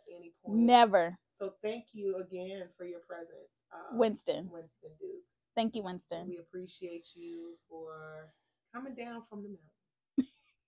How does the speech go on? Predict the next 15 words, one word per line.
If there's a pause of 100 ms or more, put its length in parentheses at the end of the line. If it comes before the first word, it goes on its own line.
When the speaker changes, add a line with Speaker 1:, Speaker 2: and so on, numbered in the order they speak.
(300)
Speaker 2:
<laughs> (880)
Speaker 1:
Thank
you
very
much. (160)
Speaker 2:
<laughs> (380)
To
help
our
sister
girls.
Speaker 1:
To
help
our
sister